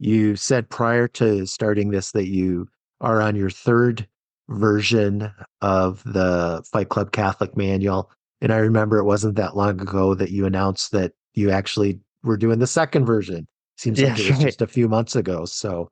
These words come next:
Speaker 2: Uh,
Speaker 1: things are growing and sounds like you're having a great effect on the
Speaker 2: Yeah,
Speaker 1: church.
Speaker 2: just, just real briefly about the manual.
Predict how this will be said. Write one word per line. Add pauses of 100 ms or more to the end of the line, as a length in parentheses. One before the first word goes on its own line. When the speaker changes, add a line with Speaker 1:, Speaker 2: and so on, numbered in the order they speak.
(180)
Speaker 2:
Uh,
Speaker 1:
things
are
growing
and
sounds
like
you're
having
a
great
effect (380)
on
the
Speaker 2:
Yeah,
Speaker 1:
church.
Speaker 2:
just, (340)
just
real
briefly
about
the
manual.